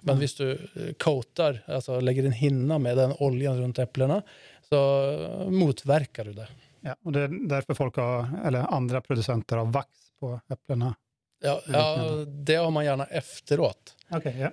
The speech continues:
Speaker 1: Ja, när du har plockat äpplena så doppar du dem i vax,
Speaker 2: Ah.
Speaker 1: för då får du ju ingen oxidation runt,
Speaker 2: Ja.
Speaker 1: och så blir de ju jätteglansiga.
Speaker 2: Ja, precis.
Speaker 1: Ja. <laughs>
Speaker 2: Och det är okej att göra?
Speaker 1: Nej, det tycker jag inte.
Speaker 2: Nej.
Speaker 1: Nej.
Speaker 2: Du vill ha dem som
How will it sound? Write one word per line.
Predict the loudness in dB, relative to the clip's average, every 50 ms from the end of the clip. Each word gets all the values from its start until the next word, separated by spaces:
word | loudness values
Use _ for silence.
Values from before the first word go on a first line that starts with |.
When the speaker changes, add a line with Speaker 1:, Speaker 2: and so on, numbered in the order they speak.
| -2
Speaker 1:
Ja, | 0 2 2 2 2 -2
när | -4 -2 2
du | 2
har | 2 2
plockat | 2 0 0 0 0 -2 0
äpplena | 0 -2 -2 -2 -4 -2 -4 -4
så | -4 -4
doppar | 0 0 0 0 0 0 0
du | 2
dem | 2 0 0
i |
vax, | 0 0 0 -2 -4 -10 -10 -8
Speaker 2:
Ah. | -8 -4
Speaker 1:
för | 0 0 2
då | 4 4 4 4 2 2 2 0 0 -2 -2 -4 -4 -4 -6 -6 -6
får | -6 -2 0 2 2 2
du | 2
ju | 0
ingen | -2 -4 -4 -4 -4 -4 -4 -4
oxidation | -4 -4 -2 0 0 0 0 0 2 2 4 4 4 4 4
runt, | 4 2 2 -2 -6 -12 -20 -20 -20 -16 -10
Speaker 2:
Ja. | -6 -4
Speaker 1:
och | -4 -2
så | -2 0
blir | 0 0 0
de | 0 -2 -2
ju | -4 -4 -6
jätteglansiga. | -8 -10 -12 -14 -14 _ -8 -6 -4 -2 -2 -2 -2 -4 -6 -8 -12 -10 -6
Speaker 2:
Ja, | -4 -2 -2 -2 -2
precis. | -4 -4 -2 -2 -4 -6 _ _
Speaker 1:
Ja. | -6 -6 -4
<laughs> | -6 -8 -10 -12 -20 -20 -14 _
Speaker 2:
Och | -4 -2
det | 0
är | 0 2 0
okej | 0 -2 -2 -2 -2 -2 -2
att | -4
göra? | -6 -6 -8 -10 -12 -14 -18 -14 -6
Speaker 1:
Nej, | -2 0 2 2
det | 2 0
tycker | -2 -6 -8 -8
jag | -10
inte. | -12 -14 -12 -6
Speaker 2:
Nej. | -2 -2 -2 -2 -4 -4
Speaker 1:
Nej. | -2 -2 -4 -6 -10 -6 -2
Speaker 2:
Du | 0 2
vill | 2 4 4
ha | 2
dem | 2 0
som | 0 0 0